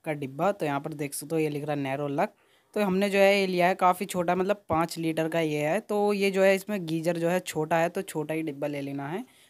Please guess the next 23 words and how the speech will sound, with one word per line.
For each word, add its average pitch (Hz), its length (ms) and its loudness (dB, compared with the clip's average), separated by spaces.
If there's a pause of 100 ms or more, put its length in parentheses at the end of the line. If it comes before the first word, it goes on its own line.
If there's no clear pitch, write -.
(100)
तो 226 220 0
हमें 196 240 -2
क्या 214 120 0
करना 180 280 0
है, 196 200 0
इस 190 240 -6
गीज़र 170 320 -4
को 190 100 -4
लगाने 147 500 -4
के 165 100 -4
लिए, 156 120 -4
यहाँ 165 200 -2
पर 160 120 -8
देख 156 220 -6
सकते - 160 -12
हो 170 80 -4
इस 180 180 -12
वाटर 151 280 -4
हीटर 147 240 -6
को 156 80 -6
लगाने 143 340 -4
के 143 80 -10
लिए 196 180 -6